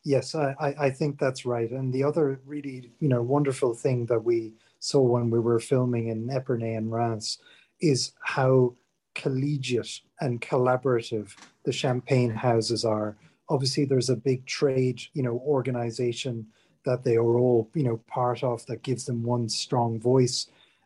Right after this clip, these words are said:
The most recent example of that is when,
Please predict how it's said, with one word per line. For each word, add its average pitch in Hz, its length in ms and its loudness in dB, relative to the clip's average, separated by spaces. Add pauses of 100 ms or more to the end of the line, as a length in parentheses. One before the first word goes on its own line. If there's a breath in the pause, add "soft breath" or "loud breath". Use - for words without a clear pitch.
(160 soft breath)
The 143 60 -2
most 117 340 -2
recent 131 380 0
example 120 520 2
of 110 100 0
that 127 280 2
is 117 260 -2
when, 120 320 -4